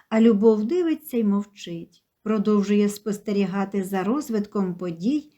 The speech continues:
м'яко посміхаючись. Молодь ще не знає, що в любові немає віку і шкали її призначення,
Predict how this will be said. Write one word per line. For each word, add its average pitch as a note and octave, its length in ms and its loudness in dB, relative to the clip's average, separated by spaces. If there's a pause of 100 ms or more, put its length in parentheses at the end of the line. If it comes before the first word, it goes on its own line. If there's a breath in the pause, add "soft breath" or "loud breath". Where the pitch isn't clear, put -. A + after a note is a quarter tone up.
(340 soft breath)
м'яко D#4+ 420 2
посміхаючись. F3 1200 -8 (380 soft breath)
Молодь E4+ 320 2
ще - 260 -2
не D#4 180 2
знає, C4 540 4
що A#3+ 280 -2
в A#3 60 4
любові A#3 440 4
немає C4 580 2
віку A3+ 500 -2
і G#3+ 200 -2
шкали G3+ 520 -4
її F3+ 380 -2
призначення, F3+ 1040 -8